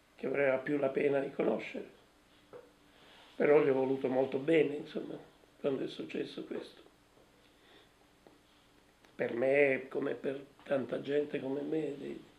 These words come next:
dei miei di allora e così, que-, quello è stato un momento umanamente proprio sconvolgente che ha cambiato radicalmente la nostra vita, insomma.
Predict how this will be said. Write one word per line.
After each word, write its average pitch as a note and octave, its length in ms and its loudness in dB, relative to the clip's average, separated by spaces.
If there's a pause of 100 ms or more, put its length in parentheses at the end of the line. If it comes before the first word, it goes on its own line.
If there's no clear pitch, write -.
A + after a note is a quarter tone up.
(720)
dei C3 220 -4
miei C3+ 340 0
di C3 120 -4
allora C3+ 460 -2
e B2+ 100 -10
così, C3+ 520 -6
que-, - 200 -14
quello - 420 -8
è C#3 100 -10
stato - 320 -6
un C#3 60 -6
momento C#3 500 -6
umanamente C#3 920 -4
proprio - 580 -12 (1600)
sconvolgente C3+ 880 2
che C3+ 80 -4
ha C3 60 -4
cambiato C3+ 460 -2
radicalmente D3+ 680 -4
la - 100 -4
nostra - 340 -6
vita, - 280 -10 (100)
insomma. - 320 -20